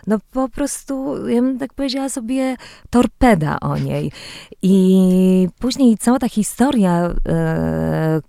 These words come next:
którą ona niesie ze sobą w kontekście tego, jak ją ja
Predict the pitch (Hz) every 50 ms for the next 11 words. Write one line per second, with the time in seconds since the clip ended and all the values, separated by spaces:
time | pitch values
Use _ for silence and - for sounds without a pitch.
0 | - _ - - - - 175 165 165 160 - - 160 160 156 156 165 214 285 -
1 | - 226 165 147 139 - - 139 131 120 127 139 143 156 151 - - - - -
2 | - - - - 175 165 - 196 196 - - 190 175 - 208 269 254 214 175 196
3 | 208 202 196 196 190 185 185 185 - 170 185 185 185 185